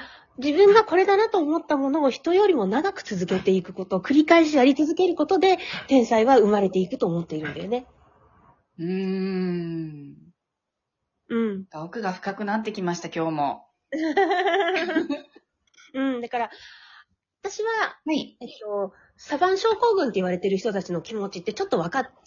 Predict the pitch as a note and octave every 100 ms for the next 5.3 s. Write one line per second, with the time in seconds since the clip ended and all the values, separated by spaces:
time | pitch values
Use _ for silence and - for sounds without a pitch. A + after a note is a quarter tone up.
0 | - F#3+ F3 D#3 D#3 A#3 D#4 D#4+ - -
1 | A3+ D#4 F#4 G#4+ A4+ G#4+ F#4 C4 F#3+ A#3+
2 | A3+ C4 E4 - G4 E4 A3+ E3+ - G#3
3 | G3+ G3+ F3 - E3 E3 - _ D4+ F#4+
4 | A#4 E4+ B3+ D4 E4+ F4+ E4 F#3+ G#3 G3
5 | G3+ G3 G3